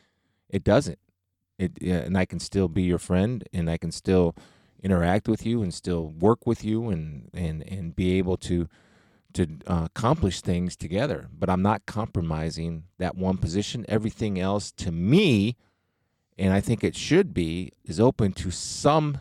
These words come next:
sort of compromise. It has to be. There has to be some type of unity to be able to achieve what we want to achieve uh, not only in our per-, uh, relationship, but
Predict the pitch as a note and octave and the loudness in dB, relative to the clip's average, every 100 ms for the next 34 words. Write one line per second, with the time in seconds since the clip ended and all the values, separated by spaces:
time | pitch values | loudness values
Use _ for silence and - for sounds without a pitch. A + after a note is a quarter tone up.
0 | - - - G#2+ G2+ F#2+ - G#2+ G#2 E2 | -10 -8 0 2 2 0 -4 -6 -4 -8
1 | D2+ D#2+ F2+ E2 A#2 D3+ - - E2 E2 | -8 -6 -8 -4 -2 -2 -4 -10 -8 -4
2 | F2 G2+ C3 - F#2+ F#2 - A#2 B2+ - | -2 0 -2 -4 -8 -6 -4 -6 -6 -4
3 | A2+ - E2+ F2+ A2 B2 - - B1 - | -4 -2 -4 -2 -2 -2 -6 -10 -14 -16
4 | _ _ _ _ _ _ _ _ - F#2 | _ _ _ _ _ _ _ _ -4 0
5 | F#2+ F#2 G2+ G2+ G#2 - - F#2 E2 - | 2 4 4 4 2 0 -2 0 0 -4
6 | - B2 F2 E2+ D2+ G2 G#2+ G#2+ F2+ - | -4 -2 -2 -4 -4 0 0 0 -2 -2
7 | E2 E2 - E2 D#2+ D#2+ - _ _ _ | -4 -4 -6 -6 -4 -6 -12 _ _ _
8 | _ _ _ - F2 F#2 G2 G2 F2+ - | _ _ _ -4 2 4 4 4 2 0
9 | F2+ F2 E2 - - E2 C#2 D#2 C#2+ - | 0 0 -2 -4 -6 -6 -6 -8 -8 -10
10 | D#2+ F2 F2+ A2+ - - D#3 B2+ - - | -6 0 2 2 -2 -2 -2 -2 -8 -2
11 | G2+ | 0